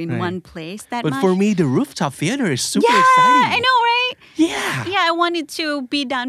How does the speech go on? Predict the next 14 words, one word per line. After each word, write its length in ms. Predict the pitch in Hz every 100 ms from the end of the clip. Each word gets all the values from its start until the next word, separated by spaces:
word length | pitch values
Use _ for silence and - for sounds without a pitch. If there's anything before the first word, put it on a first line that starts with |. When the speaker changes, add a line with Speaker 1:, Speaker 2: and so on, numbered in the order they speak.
| 262
Speaker 1:
before 220 | 262 233 233 233
November 420 | 202 214 262 302 294 294 -
or 120 | 240 226 220 - 202
the 100 | 190 180 180
next 160 | 190 127
Speaker 2:
Uh-huh. 100 | 233
Speaker 1:
winter 320 | 214 254 240 233 196
น 20 |
ะ 40 | 185
I 20 | -
think 100 | 240
it's 80 | 254
Speaker 2:
Uh-huh. 40 | 254
Speaker 1:
gonna 160 | 240